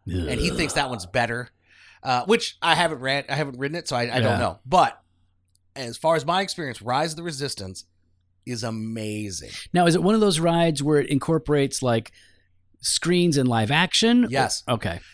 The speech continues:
Speaker 1: It's, it's, okay, here, okay. Uh, you can't line up for it. Like, there is no line.
Speaker 2: Okay.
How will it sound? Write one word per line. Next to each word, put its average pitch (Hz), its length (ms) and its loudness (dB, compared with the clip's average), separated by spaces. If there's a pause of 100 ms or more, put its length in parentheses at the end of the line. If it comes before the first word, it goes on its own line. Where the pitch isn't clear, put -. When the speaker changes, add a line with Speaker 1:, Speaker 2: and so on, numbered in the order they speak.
(160)
Speaker 1:
It's, 202 260 2 (100)
it's, 185 180 -2 (100)
okay, 160 180 0
here, 139 180 -4
okay. 127 220 0 (800)
Uh, 110 300 -2 (280)
you 139 140 -8
can't 202 400 -4
line 147 300 0
up 123 240 -4 (160)
for 82 260 -8
it. - 160 -20
Like, 120 220 -4 (320)
there 147 180 2
is 175 140 4
no 170 140 2
line. 104 440 0 (160)
Speaker 2:
Okay. - 240 -4